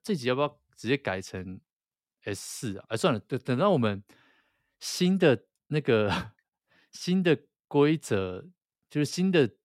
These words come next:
那叫什么？嗯，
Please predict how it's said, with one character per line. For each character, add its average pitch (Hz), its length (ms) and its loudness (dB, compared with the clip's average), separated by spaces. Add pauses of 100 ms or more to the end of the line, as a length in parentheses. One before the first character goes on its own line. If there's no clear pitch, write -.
(400)
那 120 100 -4
叫 120 120 -4
什 104 100 -10
么？ 123 200 -14 (1400)
嗯， 160 140 -6